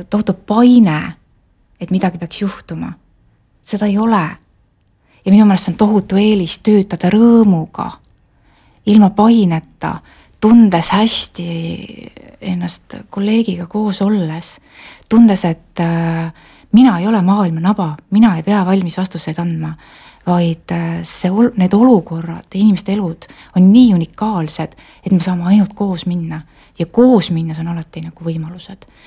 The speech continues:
Et minu meelest on nagu see, mis nagu täiesti subjektiivsest vaatepunktist, et, äh, mida ma tahaks, et praktikud kogeksid. Ja teiselt poolt, ähm,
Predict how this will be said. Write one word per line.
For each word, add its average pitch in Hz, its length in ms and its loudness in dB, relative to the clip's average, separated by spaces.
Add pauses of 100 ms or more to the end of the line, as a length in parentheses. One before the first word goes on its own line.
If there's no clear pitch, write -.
(220)
Et - 80 -8
minu 208 160 4
meelest 185 300 0
on 175 160 -2
nagu 170 100 -8
see, 240 800 -4
mis 180 160 -6
nagu 185 180 -6
täiesti 214 300 0
subjektiivsest 170 520 -2
vaatepunktist, 190 800 -10
et, - 280 -18
äh, 165 120 -14 (520)
mida 196 120 -2
ma 185 140 0
tahaks, 185 280 -4
et - 80 -20
praktikud - 380 -18
kogeksid. - 560 -18 (1120)
Ja 185 100 0
teiselt 220 680 -2
poolt, 180 580 -8
ähm, 175 480 -4